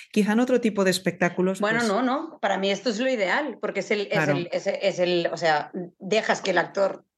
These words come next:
Speaker 2: trabaje como actor,
Speaker 1: Mm.
Speaker 2: no como una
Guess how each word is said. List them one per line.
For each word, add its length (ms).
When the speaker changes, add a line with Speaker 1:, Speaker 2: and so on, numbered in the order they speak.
Speaker 2:
trabaje 440
como 200
actor, 560
Speaker 1:
Mm. 160
Speaker 2:
no 140
como 320
una 560